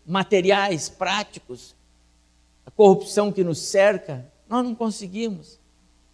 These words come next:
A gente é escravo desse contexto, temos que cumprir nosso papel como cidadãos.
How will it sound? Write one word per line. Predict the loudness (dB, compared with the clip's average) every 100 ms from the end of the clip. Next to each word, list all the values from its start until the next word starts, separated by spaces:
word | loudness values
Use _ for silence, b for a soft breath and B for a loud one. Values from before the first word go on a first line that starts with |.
| _ _
A |
gente | -8 -6 -2
é | -2
escravo | -2 -6 -2 -2 -2
desse | -2 -2 -2
contexto, | -2 -2 -2 2 4 2 -4
temos | -10 -8 -8 -10
que | -12
cumprir | -6 -6 -4 -4 -4
nosso | -2 -4 -6
papel | -10 -8 -4 -4
como | -4 -8
cidadãos. | -10 -8 -4 0 0 -2 -6 -20 -20